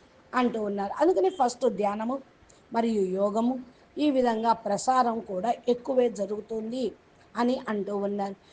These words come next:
మీరు చాలా యాడ్స్లో కూడా చూసే ఉంటారు. గుట్కాలు తినేవాళ్ళు, తాగేవాళ్ళు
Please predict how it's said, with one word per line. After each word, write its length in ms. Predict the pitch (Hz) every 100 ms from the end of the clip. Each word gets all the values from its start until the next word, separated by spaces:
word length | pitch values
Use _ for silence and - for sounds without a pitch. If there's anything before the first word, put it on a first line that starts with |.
| - -
మీరు 180 | 349 339
చాలా 680 | - 254 254 277 262 240 240 240
యాడ్స్లో 640 | 233 233 269 277 247 214
కూడా 260 | 202 214 247 214
చూసే 260 | 196 202
ఉంటారు. 580 | 214 190 190 208 196 190 - _ _ - 196 208
గుట్కాలు 380 | 247 - 240 220
తినేవాళ్ళు, 880 | 220 208 202 202 196 190 196 196 190 -
తాగేవాళ్ళు 920 | 220 240 233 208 190 196 196 202 196